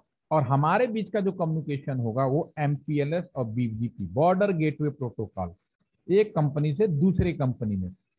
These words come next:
एक कंट्री से दूसरे कंट्री में हो तो एमपीएलएस होता है, आईजीआरपी होता है। तो हर नियम बनाए गए हैं और सब नियम का एक ही उद्देश्य है, communication कैसे किया जाए। तो routing protocol is a very simple manner।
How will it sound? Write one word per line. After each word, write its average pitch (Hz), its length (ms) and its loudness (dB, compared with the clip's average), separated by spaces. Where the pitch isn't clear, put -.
एक 214 300 2
कंट्री 180 340 0
से 196 100 2
दूसरे 175 360 0
कंट्री 202 360 -2
में 202 100 0
हो 214 80 -2
तो 214 160 -10
एमपीएलएस 135 540 -4
होता 104 340 -4
है, 113 80 -6
आईजीआरपी 160 720 2
होता 110 380 -2
है। 101 60 -4
तो - 480 -6
हर 233 260 4
नियम 214 480 4
बनाए 139 420 4
गए 190 220 0
हैं 226 240 -2
और 143 120 -4
सब 196 340 0
नियम 165 220 0
का 151 120 -4
एक 139 180 -6
ही 175 80 0
उद्देश्य 135 380 0
है, 135 100 -6
communication 123 640 -4
कैसे 139 320 -4
किया 90 280 -12
जाए। 87 180 -14
तो - 360 -12
routing 170 420 -2
protocol 160 480 0
is 143 120 2
a 123 100 2
very 117 240 4
simple 143 460 0
manner। 147 380 0